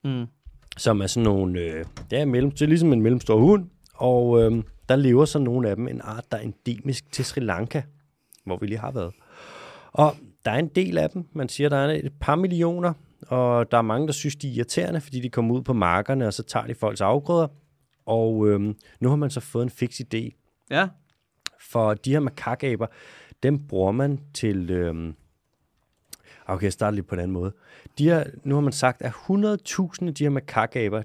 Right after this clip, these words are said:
Speaker 2: de skal eksporteres til Kina.
Speaker 1: Mm.
Speaker 2: Og Kina siger, at de skal bruge de her hundrede tusind aber
Speaker 1: Ja.
Speaker 2: til deres zoologiske haver.
Speaker 1: Yep.
Speaker 2: Og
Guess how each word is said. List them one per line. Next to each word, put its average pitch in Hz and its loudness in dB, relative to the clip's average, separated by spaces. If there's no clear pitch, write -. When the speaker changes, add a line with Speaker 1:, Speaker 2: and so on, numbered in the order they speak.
Speaker 2:
de 123 -4
skal - -8
eksporteres - -10
til 139 -6
Kina. 202 0
Speaker 1:
Mm. 113 0
Speaker 2:
Og 127 -2
Kina 151 0
siger, 131 -2
at 123 -6
de 127 -6
skal - -4
bruge 127 0
de 123 -8
her 127 -2
hundrede 170 -4
tusind - -8
aber 110 -2
Speaker 1:
Ja. 131 -2
Speaker 2:
til 123 -6
deres 113 0
zoologiske 110 -6
haver. 87 -4
Speaker 1:
Yep. 123 -2
Speaker 2:
Og 104 -2